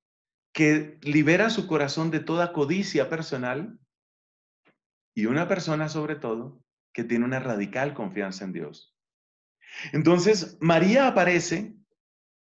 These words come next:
como el fruto precioso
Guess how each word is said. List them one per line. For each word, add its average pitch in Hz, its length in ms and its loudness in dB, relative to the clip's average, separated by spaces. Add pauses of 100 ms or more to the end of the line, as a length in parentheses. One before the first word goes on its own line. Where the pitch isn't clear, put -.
(240)
como 165 460 6
el 151 180 6
fruto 214 540 2
precioso 170 880 0